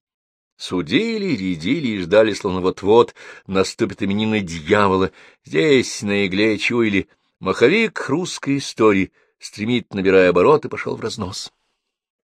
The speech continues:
Перед приёмной и кабинетом Марка Гольдина в гостиной с мягкими угловыми диванами, журнальными столиками и раскидистой унылой пальмой перед огромным окном Алексея встретила редактор-референт Марианна.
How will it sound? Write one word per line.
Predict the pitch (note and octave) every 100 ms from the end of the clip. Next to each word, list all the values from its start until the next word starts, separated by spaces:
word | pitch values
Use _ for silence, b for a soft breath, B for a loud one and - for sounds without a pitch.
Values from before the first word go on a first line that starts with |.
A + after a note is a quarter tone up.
| _ _ _ _ _ _ _ _ _ _ _ _ _ -
Перед | G3+ A#3 F3
приёмной | A3 A3+ A3+ A3 G#3 G3+
и |
кабинетом | F#3 F3 F3+ F#3 F3 E3+
Марка | F3 D3+ D#3 D3 - C#3
Гольдина | C#3 G#3+ A3+ A#2+ A2 G#2
в | G2
гостиной | G#2+ B2 - F#3+ G3+ C#3
с | A2+ -
мягкими | C3 A2+ - A2
угловыми | A2 G#2 G#2 G2+ G2
диванами, | F2 A#2+ F#3+ E3+ D3 B B B
журнальными | A2 G2+ G2 F#2+ F#2+
столиками | F#2+ - C#3+ D3 C3+ A#2+ A2 b b
и | A2 A2
раскидистой | A#2+ - - C#3+ A#2 - A#2
унылой | G#2+ A2 G#2
пальмой | G#2 A2 A2 G#2 G2
перед | G2 F2+
огромным | F#2+ F#2+ F#2+ F#2
окном | F2+ - G2 D#3 F3+ - _ _ _ _ _ _ _ -
Алексея | G2 F#2+ - B3 A3+
встретила | - F#3+ A3+ G3+ F3+
редактор-референт | D3 D3 F3+ F#3 D#3 - C3+ C3 C3 D3 D3+ -
Марианна. | C#3+ C#3 G2 F#2 F2